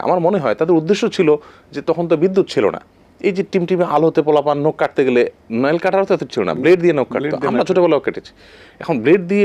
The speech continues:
Speaker 1: অন্ধকার আলো আধারিতে কাটতে গেলে তো হাত কাটা যাবে, এই জন্য ও যাতে দিনের আলোতে কাটে, এই জন্য একটা জাল হাদিস বানায় নিছে যে এটা কাটলে ক্ষতি হবে। ঠিক একই রকম আপনি যেটা প্রশ্ন করেছেন দর্শক, এরকম যে, আহ,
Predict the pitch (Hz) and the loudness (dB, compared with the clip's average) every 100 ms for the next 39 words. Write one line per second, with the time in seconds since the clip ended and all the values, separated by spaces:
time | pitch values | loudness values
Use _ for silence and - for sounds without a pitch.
0 | 185 170 175 - 156 170 165 190 190 185 | 4 2 0 0 2 2 4 2 2 -2
1 | 165 180 165 165 170 208 - 165 - - | -4 0 0 0 -2 -4 -2 -4 -2 -6
2 | - _ _ _ _ - 208 220 226 180 | -8 _ _ _ _ 0 2 2 -2 2
3 | 180 190 190 165 170 160 156 160 151 127 | 2 2 0 0 0 2 0 0 0 -2
4 | - 107 - - 180 202 185 151 147 151 | -2 -4 -4 -8 -2 0 0 -2 -2 -2
5 | 123 107 80 78 - _ - _ - - | 0 -2 -2 -8 -16 _ -20 _ -20 -20
6 | - 156 160 - 135 131 123 120 104 98 | -10 0 2 2 0 -2 -2 -4 -4 -4
7 | 90 65 - - - - - - - 240 | -4 -6 -8 -20 -20 -20 -20 -18 -6 -6
8 | - 156 160 226 180 165 151 - - 104 | -2 -2 0 2 2 0 -4 -4 -8 -4
9 | 95 92 85 - 87 87 73 73 69 69 | -4 -2 -2 -2 -8 -6 -8 -8 -8 -6
10 | 80 82 82 196 - - - - 95 95 | -6 -4 -4 -6 -8 -18 -20 -20 -4 0
11 | 87 85 - 90 78 73 | 0 0 -2 -2 0 -2